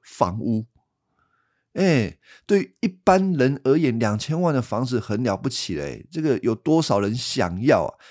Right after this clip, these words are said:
啊，当然我自己也很想要啦。可是人内心的那种想要啊，想要得到满足是没有办法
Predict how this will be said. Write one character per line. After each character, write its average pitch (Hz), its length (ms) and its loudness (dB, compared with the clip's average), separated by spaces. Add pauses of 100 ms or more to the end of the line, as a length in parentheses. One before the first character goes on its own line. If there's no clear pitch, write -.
(220)
啊， - 80 -14
当 139 160 2
然 139 100 2
我 85 160 0
自 156 140 0
己 95 140 -2
也 78 100 -6
很 87 160 -6
想 - 220 -6
要 92 180 -2
啦。 - 240 -12 (720)
可 92 280 -2
是 120 380 -2 (680)
人 117 340 2
内 180 220 4
心 135 320 -2
的 131 100 2
那 131 160 0
种 87 340 -6 (1400)
想 92 320 -4
要 110 180 2
啊， 85 240 -2 (1160)
想 - 300 -2
要 131 140 0
得 110 200 -2
到 123 140 4
满 98 340 -2
足 90 220 -8
是 120 360 -4
没 123 340 -2
有 131 120 2
办 131 280 2
法 - 340 -6